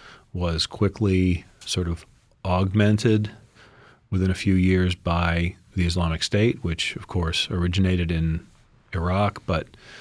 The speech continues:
then made use of the porous border between Iraq and Syria to grow and organize, and, uh, it really was a sort of transnational in the sense that it was clearly, you know, crossing both Iraq and Syria.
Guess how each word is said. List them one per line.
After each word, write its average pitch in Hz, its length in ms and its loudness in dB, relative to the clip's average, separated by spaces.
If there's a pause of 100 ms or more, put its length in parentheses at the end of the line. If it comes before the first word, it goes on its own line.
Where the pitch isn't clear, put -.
(320)
then 82 420 -2 (100)
made 82 360 -2 (840)
use 92 420 0
of 85 300 -4
the 78 260 -4 (340)
porous 90 400 0
border 92 400 -2
between 98 320 0
Iraq 95 320 2
and 92 100 0
Syria 92 400 -2
to 82 440 -4 (720)
grow 95 560 0
and 80 240 -2
organize, 95 840 0
and, 78 580 -6
uh, 82 220 -4
it 87 100 -6 (160)
really 82 240 -6
was 85 240 -4
a 78 80 -8 (140)
sort 85 180 -4
of 80 140 -12 (340)
transnational 87 880 -2
in 82 60 -2
the 78 80 -6
sense 85 280 -6
that - 100 -10
it - 80 -10
was - 140 -8
clearly, 87 540 -4 (300)
you 92 80 -4
know, 87 120 -6
crossing 85 540 -2
both 82 380 -6
Iraq 82 360 -4
and 82 120 -4
Syria. 101 480 0